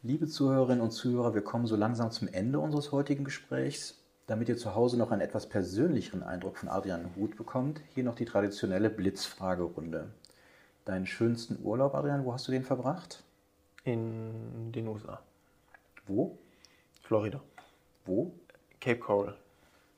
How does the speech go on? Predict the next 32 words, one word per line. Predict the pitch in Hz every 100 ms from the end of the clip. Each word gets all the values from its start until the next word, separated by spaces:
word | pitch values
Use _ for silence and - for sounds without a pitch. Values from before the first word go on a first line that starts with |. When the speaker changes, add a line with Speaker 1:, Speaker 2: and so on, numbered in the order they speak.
| _
Speaker 1:
Sehr | 117
schön. | - - - 180 - - - - - - - _ _ _ -
Welchen | 101 104 - 135
Ratschlag | 107 104 - 139 139 -
würdest | 123 127
du | 117
deinem | 110 107
sechzehnjährigen | 104 110 139 123 110 104 -
Ich | 110 - -
geben? | 151 170 196 233 - -
Also | - 92
hast | 90 -
du |
irgendwas | - - -
bedauert | - - 139 196 196
oder | 110
würdest | 95 101 -
du |
etwas | - 80
anderes | - 113 151 156
machen? | 147 147 165 - - _ _ - - - - - - _ _ -
Speaker 2:
Ähm, | 120 110 110 110
sich | 113 -
früher | - 151
mit | 143
der | 127 127
Zukunft | 139 117 107
zu | -
beschäftigen. | 113 - 107 - 110 - _ _ _ _ _ _ _ _ - _ _ -
Speaker 1:
Hast | 107 - 120
du |
Vorbilder? | - - 92 131 156